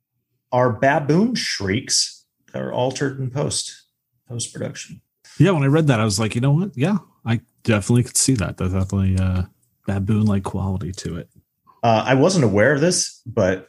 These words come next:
Speaker 1: Sigourney Weaver was very open about the fact that she hated guns. She hates guns. And it was a real turnoff for her to come onto set. Even though she had read the script, you know, she came onto set and she didn't realize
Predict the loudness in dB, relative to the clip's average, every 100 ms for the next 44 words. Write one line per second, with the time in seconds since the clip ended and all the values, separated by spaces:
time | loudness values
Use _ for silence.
0 | _ -6 -2 0 2 2 4 4 4 2
1 | 2 2 2 2 0 0 0 -2 -2 0
2 | 0 -2 -8 -6 -6 -2 0 0 -2 0
3 | 0 0 -4 -6 -10 -6 -2 0 0 0
4 | 0 -2 -4 -12 _ _ _ _ -2 0
5 | 2 0 0 0 2 2 2 2 2 4
6 | 2 -2 -6 -2 0 -2 -4 -8 -8 -8
7 | _ _ -4 0 2 2 0 2 2 0
8 | -8 _ -2 0 2 2 2 4 4 2
9 | 0 -2 0 0 0 -6 -18 _ _ _
10 | -4 0 0 0 0 2 2 2 0 0
11 | 0 0 0 2 4 4 4 2 0 -4
12 | -8